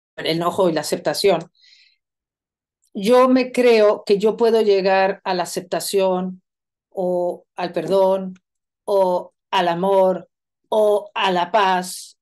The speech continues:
al verdadera. Me creo que puedo llegar a todo eso, o que eso es lo único que quiero, sin pasar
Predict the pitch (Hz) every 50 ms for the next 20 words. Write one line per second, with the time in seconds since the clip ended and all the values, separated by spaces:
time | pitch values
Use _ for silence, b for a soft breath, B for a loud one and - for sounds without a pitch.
0 | _ _ _ - - 175 170 - - _ _ _ - 190 160 208 196 185 185 160
1 | 160 190 269 330 359 262 - - - - _ _ _ - 160 156 - - 277 330
2 | 392 392 330 262 254 202 185 247 262 240 220 196 196 226 233 220 220 220 220 208
3 | 196 202 190 - 220 - - 196 190 - - - - 233 262 262 285 240 202 185
4 | 233 311 311 - 339 349 339 262 - 226 220 233 262 b b b b b b b
5 | b - - - - - 480 494 480 480 480 466 _ _ _ _ _ _ _ _
6 | _ _ _ _ _ _ _ _ _ _ _ _ _ _ - 285 240 233 233 -
7 | 339 320 294 294 320 339 339 -